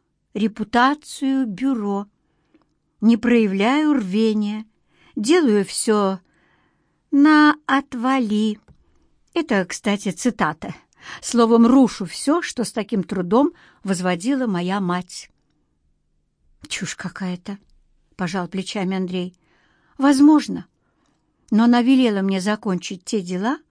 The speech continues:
по которым ещё не прошли суды, и убираться. Так что через пятнадцать дней я безработная». «Так, ну-ка, из руля выметайся»,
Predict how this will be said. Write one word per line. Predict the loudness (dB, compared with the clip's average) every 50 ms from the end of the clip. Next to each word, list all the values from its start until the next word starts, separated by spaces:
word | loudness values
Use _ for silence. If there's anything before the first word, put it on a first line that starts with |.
| _ _ _ _ _ _ _ _ _ _ _ _
по | -6 -4
которым | -2 -2 -2 0 0 2 2 2
ещё | 2 0 0 -2 0 0 2
не | 4 2 2
прошли | 0 -2 -4 -4 -4 -2 -2 -2 -2 -2
суды, | -2 -2 -4 -4 -2 -2 -4 -4 -4 -8 _ _ _ _ _ _ _ _ _ _ _
и | 0 4
убираться. | 4 4 4 4 4 4 2 2 0 -2 -8 -10 -10 -10 -10 _ _ _ _ _ _ _ _ _ _ _ _ _ _ _ _ _ _ _ _
Так | -4 -2 -2 -4
что | -4 -2 -2 -2
через | -2 -2 -2 -4 -4 -4
пятнадцать | -4 -6 -6 -2 -2 -2 -2 -2 -6 -8 -8 -4
дней | -2 0 0 0 0 -4 _ _ _ _ _ _ _ _
я | -4 0 2 2
безработная». | 2 2 2 2 2 0 0 0 0 0 -2 0 -2 -2 -2 -2 -2 -4 -6 _ _ _ _ _ _ _ _ _ _ _ _ _ _ _ _ _ _ _ _ _ _ _ _
«Так, | -2 0 0 0 0 -2 -4 -6 -10 -18 -18 _ _ _ _ _ _ _ _ _ _ _ _
ну-ка, | 2 2 2 4 4 2 0 0 -4 _ _ _ _ _ _ -2
из | 0 2 2 4
руля | 4 4 4 4 4 2 2 2 0 -2 -4 -4
выметайся», | -2 -2 -2 -2 -2 -2 -4 -4 -4 -6 -10 -12 -14